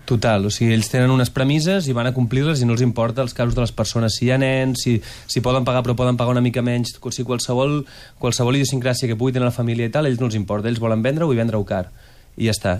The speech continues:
I van a, van a pinxo, o sigui, fan fora la gent que calgui i ens estem trobant amb situacions molt dramàtiques i que al final el tema és que no parles amb persones, parles amb una paret, que en molts casos a nosaltres no ens donen ni interlocutors, o sigui, no, no volen parlar ni amb nosaltres,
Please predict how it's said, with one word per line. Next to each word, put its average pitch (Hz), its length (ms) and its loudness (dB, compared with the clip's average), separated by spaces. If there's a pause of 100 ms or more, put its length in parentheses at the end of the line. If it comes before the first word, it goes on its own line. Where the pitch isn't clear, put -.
I 120 160 0
van 110 120 2
a, 117 100 2
van 113 200 0
a 113 80 -2
pinxo, 117 320 0
o 113 40 0
sigui, 107 200 0
fan 107 160 -2
fora 113 220 0
la 113 100 2
gent 113 240 0
que 110 120 -4
calgui 135 460 2
i - 360 -8
ens 107 80 0
estem 110 200 0
trobant 113 280 2
amb 117 80 0
situacions 123 320 0
molt 117 220 0
dramàtiques 117 680 0
i 110 80 -2
que 117 120 0
al 104 80 -2
final 113 360 0
el 113 100 -2
tema 117 160 0
és 139 80 -2
que - 200 -2
no 123 180 -2
parles 135 260 0
amb 107 120 -2
persones, 107 380 -4
parles 135 260 0
amb 135 120 2
una 113 100 0
paret, 110 340 -4 (460)
que 120 120 -2
en 120 40 2
molts 139 160 2
casos 127 220 0
a 120 80 0
nosaltres 117 400 -2
no 123 80 0
ens 135 80 0
donen 131 240 2
ni 117 80 2
interlocutors, 110 680 -2
o 135 40 -8
sigui, 117 160 -4
no, 120 220 0 (100)
no 131 80 0
volen 135 240 0
parlar 113 320 0
ni 110 80 2
amb 110 80 0
nosaltres, 135 400 0